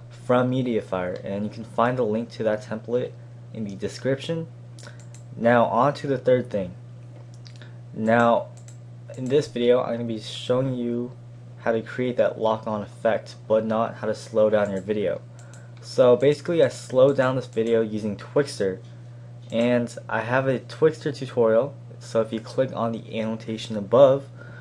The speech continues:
and what you need to do is slow it down when you have multiple targets or just one target on the screen, and slow it down to one percent, and then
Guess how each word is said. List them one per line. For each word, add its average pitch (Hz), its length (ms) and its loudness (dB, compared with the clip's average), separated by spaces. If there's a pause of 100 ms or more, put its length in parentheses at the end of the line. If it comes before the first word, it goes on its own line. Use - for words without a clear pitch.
(240)
and 123 400 -2
what 143 120 2
you 156 40 -4
need 165 180 -4
to - 80 -12
do 123 280 0
is 110 460 -4 (800)
slow 143 400 2
it 156 80 -2
down 123 420 4
when 117 140 -2
you 113 80 -4
have 107 280 -2
multiple 117 420 -4
targets 113 640 -4
or 95 180 -4
just 101 200 -10
one 107 180 0
target 110 520 -4
on 104 180 -6
the 113 60 -8
screen, 104 400 -6 (1200)
and 110 380 0
slow 127 220 4
it 139 60 4
down 127 240 2
to 113 180 -6
one 110 240 2
percent, 107 580 -4 (1160)
and 101 80 -8
then 104 320 -2